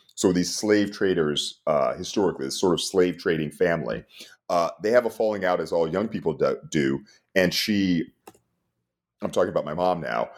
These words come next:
uh, the character also, I suppose, um, marries a black G I a little bit impulsively. That love triangle is a story I'm telling in a novel that's called What Is Hidden Cannot Be Loved. Um,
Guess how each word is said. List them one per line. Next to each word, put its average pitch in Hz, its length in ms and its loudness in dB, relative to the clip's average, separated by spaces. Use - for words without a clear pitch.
uh, 76 240 2
the 67 100 -8
character 73 380 0
also, 73 220 0
I 60 60 -2
suppose, 58 580 -2
um, 71 520 -2
marries 110 480 0
a 87 100 -2
black 87 340 0
G 90 220 -4
I 78 420 0
a 90 60 -2
little 98 240 0
bit 98 100 4
impulsively. 78 680 -2
That 120 240 0
love 101 240 2
triangle 80 360 0
is 76 100 -4
a 76 40 -8
story 95 280 0
I'm 78 80 -6
telling 87 260 -2
in 76 100 -2
a 73 40 -4
novel 76 260 2
that's 69 160 -4
called 73 280 0
What 92 140 2
Is 87 100 -6
Hidden 87 260 -2
Cannot 73 280 0
Be 69 80 -8
Loved. 62 440 -2
Um, 73 480 -2